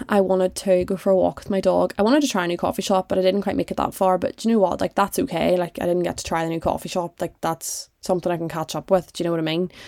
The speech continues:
I've been intentional in the things that are important, and I've made my list yesterday for what I wanted to do today, and then today I've, like, filtered through what I think is of most importance. Um, but yeah, I've had a really, really nice day because,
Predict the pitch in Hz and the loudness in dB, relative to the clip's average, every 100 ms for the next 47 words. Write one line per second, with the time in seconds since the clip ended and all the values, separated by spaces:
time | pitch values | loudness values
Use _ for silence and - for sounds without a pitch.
0 | - - 185 185 175 180 185 190 214 185 | -20 -6 -2 0 0 -2 -4 -2 2 2
1 | 175 170 170 170 170 165 165 175 165 185 | 2 -2 -4 -2 0 0 -2 -4 -4 -2
2 | - 180 - 180 175 - - - - - | -2 -4 -4 -4 -4 -6 -18 -20 -20 -20
3 | - _ _ - 190 190 185 190 170 170 | -20 _ _ -6 2 4 6 4 2 -2
4 | - - - _ 190 - - 196 185 175 | -4 -10 -14 _ -2 -2 0 4 4 2
5 | 190 175 170 170 170 165 170 170 170 165 | 0 0 0 0 -2 -2 -4 -2 -2 -2
6 | - 175 165 - 165 160 165 165 190 - | -2 -2 -4 -4 -2 0 -2 -4 -6 -6
7 | - 180 180 - 165 165 165 175 - 175 | -2 -2 -2 -4 -2 -2 -2 -4 -4 -6
8 | 175 175 180 - - 170 - 101 - - | -4 -4 -2 -4 -6 -4 -4 -4 -4 -6
9 | - - - 165 170 165 165 165 - _ | -8 -16 -8 -6 -4 -4 -6 -8 -14 _
10 | - - _ _ _ 208 180 160 185 185 | -18 -18 _ _ _ -2 0 0 0 0
11 | 185 175 165 170 175 170 170 - 190 185 | 0 0 0 0 0 -2 -6 -4 -2 -2
12 | 185 - 175 175 170 - | -4 -4 -2 -2 -4 -12